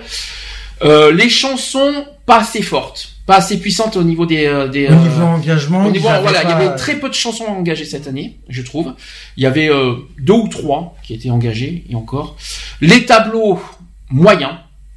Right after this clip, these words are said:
Speaker 1: Le côté l'Eurovision inutile, franchement, le
Speaker 2: Mm.
Speaker 1: tableau d'Eurovision était vraiment inutile et, euh, hors sujet, hors propos. Heureusement que les sketchs ont sauvé le spectacle,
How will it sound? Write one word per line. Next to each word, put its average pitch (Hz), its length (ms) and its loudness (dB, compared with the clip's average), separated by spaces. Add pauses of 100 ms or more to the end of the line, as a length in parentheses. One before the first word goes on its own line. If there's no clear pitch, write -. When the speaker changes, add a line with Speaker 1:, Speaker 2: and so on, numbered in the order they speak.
(120)
Speaker 1:
Le 135 120 2
côté 170 360 4
l'Eurovision 170 640 0
inutile, 180 440 -2
franchement, 135 500 -6
le 120 120 2
Speaker 2:
Mm. 117 40 2
Speaker 1:
tableau 123 260 2
d'Eurovision 143 460 -4
était 123 120 -6
vraiment 170 360 2
inutile 175 440 0
et, 131 140 -2
euh, 120 140 0
hors 156 160 -4
sujet, 139 260 -6
hors - 140 -2
propos. 151 420 0 (680)
Heureusement 254 440 6
que 220 80 -10
les 208 60 -2
sketchs 196 300 -6
ont - 80 -6
sauvé 147 240 -8
le 135 80 -4
spectacle, 131 500 -6